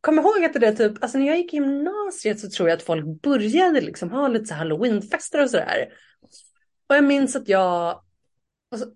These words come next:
extremt ointresserad av det. Eller jag tyckte att det var, eller jag bara tyckte inte att det var intressant. Och så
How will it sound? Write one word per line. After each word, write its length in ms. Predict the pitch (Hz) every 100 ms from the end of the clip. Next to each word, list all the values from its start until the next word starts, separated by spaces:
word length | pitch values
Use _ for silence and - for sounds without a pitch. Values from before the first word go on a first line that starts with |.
| _ -
extremt 800 | - - - - 254 214 165 -
ointresserad 600 | 175 160 156 - 208 175
av 80 | 160
det. 240 | - - 214 - -
Eller 140 | 214
jag 200 | 214 220
tyckte 220 | 220 -
att 60 | 175
det 80 | 170
var, 580 | 160 151 156 175 185 - _ _ -
eller 100 | 269
jag 80 | 254
bara 100 | 220
tyckte 280 | 233 226
inte 140 | 190 170
att 60 |
det 80 | 160
var 320 | 156 156 156
intressant. 600 | 156 156 - - - - - - - _ _ _ _ _ _ _
Och 80 | 214
så 220 | 247 247